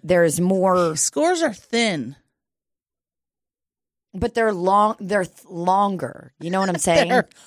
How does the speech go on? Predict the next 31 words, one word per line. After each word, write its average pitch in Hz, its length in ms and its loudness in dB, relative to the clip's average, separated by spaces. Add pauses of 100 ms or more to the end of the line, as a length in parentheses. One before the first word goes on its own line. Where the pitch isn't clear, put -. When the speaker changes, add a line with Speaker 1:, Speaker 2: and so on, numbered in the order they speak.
(120)
Speaker 2:
longer. 202 920 4 (160)
Speaker 1:
Like, 160 380 -2
it's, - 420 -6
it's, - 280 -8 (140)
it's - 360 -10 (240)
bigger. 165 380 -6 (420)
Speaker 2:
I 185 80 0
love 208 280 0
it. 156 100 -2
Speaker 1:
And 196 100 -6
Heath 220 240 -6
bars 185 260 -4
are 156 60 -8
smaller. 147 600 -6 (280)
What 254 140 -2
is 254 160 0
the 190 80 -2
difference 156 340 -4
between 139 320 -8
a 131 60 -4
Heath 131 360 -10
and 127 100 -8
a 120 60 -8
score 123 360 -10
bar? 113 340 -12 (140)
Speaker 2:
I 233 100 2
like 330 200 0
to 269 100 -4
take 262 260 -4
my 196 240 -2
teeth 254 380 -6